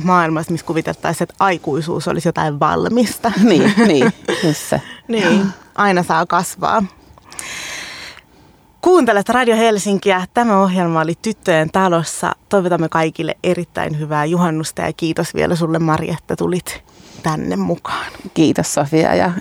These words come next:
Speaker 2: ihanaa juhannusta kaikille. Nauttikaa kesästä.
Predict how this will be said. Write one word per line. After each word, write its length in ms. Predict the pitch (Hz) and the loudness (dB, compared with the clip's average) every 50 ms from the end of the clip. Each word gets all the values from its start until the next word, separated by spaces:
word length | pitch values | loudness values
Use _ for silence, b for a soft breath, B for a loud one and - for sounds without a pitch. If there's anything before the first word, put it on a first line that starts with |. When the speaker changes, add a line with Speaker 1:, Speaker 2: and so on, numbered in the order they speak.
| - | 0
Speaker 2:
ihanaa 340 | - 180 156 165 - 90 - | 2 4 4 4 4 2 2
juhannusta 480 | - 202 175 175 - - 196 - - 208 | 2 4 4 4 2 2 0 0 -2 -2
kaikille. 480 | - - - 214 - - - 254 233 226 208 208 | -2 0 -2 -2 0 0 0 0 0 -2 0 0
Nauttikaa 500 | 208 190 208 208 - 220 - - - 202 | 0 0 0 0 -4 -4 -4 -2 -4 -2
kesästä. 420 | - 214 202 - 214 - - - | -2 -2 0 0 -2 -4 -6 -10